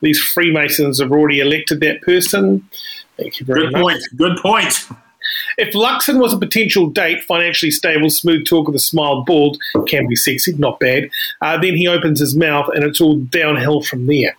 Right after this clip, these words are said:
Speaker 1: I don't think that's fair. I think everything he said this week is pretty much on brand for National. I think he's done a very, very good job. He just needs to keep, continue to right the ship." Hayden Brown, "Is Luxon named after the soap?" Thank you, Hayden.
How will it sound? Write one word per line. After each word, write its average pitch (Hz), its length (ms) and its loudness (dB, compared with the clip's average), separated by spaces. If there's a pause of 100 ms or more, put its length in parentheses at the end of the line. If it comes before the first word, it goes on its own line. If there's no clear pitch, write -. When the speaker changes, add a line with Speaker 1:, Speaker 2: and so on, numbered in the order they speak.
(100)
Speaker 1:
I 175 100 0
don't 143 160 0
think 131 160 -4
that's 131 240 0
fair. 147 280 2
I 165 80 0
think 175 240 -2
everything 185 280 2
he 156 100 2
said 170 260 0
this - 180 -2
week 151 160 2
is 143 100 -2
pretty 180 220 0
much 160 220 0
on 147 160 0
brand 151 280 -2
for - 60 -2
National. 131 420 -2 (360)
I 147 80 0
think 151 120 2
he's 139 120 0
done 139 120 0
a 131 40 0
very, 151 300 2
very 156 260 2
good 151 240 0
job. 147 220 2
He 131 80 2
just 185 240 -2
needs 175 260 0
to - 80 -8
keep, 160 380 -4
continue 180 420 0
to 156 60 2
right 160 280 2
the - 80 -8
ship." - 320 -2 (440)
Hayden 208 260 -2
Brown, 185 320 -2
"Is 165 100 -4
Luxon 185 360 0
named 165 280 0
after 151 280 -2
the 139 40 2
soap?" 160 360 0 (880)
Thank 151 160 -2
you, 139 80 0
Hayden. 165 360 0